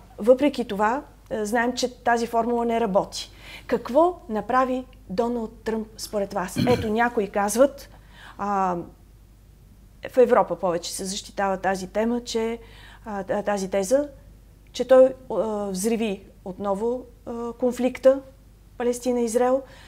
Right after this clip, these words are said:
А, той, а, всъщност, а, гасял, а,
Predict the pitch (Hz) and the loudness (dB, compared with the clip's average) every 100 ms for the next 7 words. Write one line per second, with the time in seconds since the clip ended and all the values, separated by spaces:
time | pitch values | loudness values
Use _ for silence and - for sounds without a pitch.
0 | - - - 202 196 - - - - - | -20 -20 -12 -10 -10 -14 -20 -20 -20 -20
1 | - - - 240 254 240 240 226 220 208 | -20 -20 -2 4 4 4 2 2 0 -2
2 | 202 240 233 233 214 - - 220 214 196 | -2 -4 -2 -4 -6 -10 -8 -4 -2 -2
3 | 190 190 - - - - - - 190 214 | -2 -4 -10 -14 -20 -20 -20 -8 -2 -2
4 | - 220 202 190 170 - - - - - | 2 4 6 4 2 -6 -20 -20 -20 -12
5 | 185 180 170 | -8 -6 -8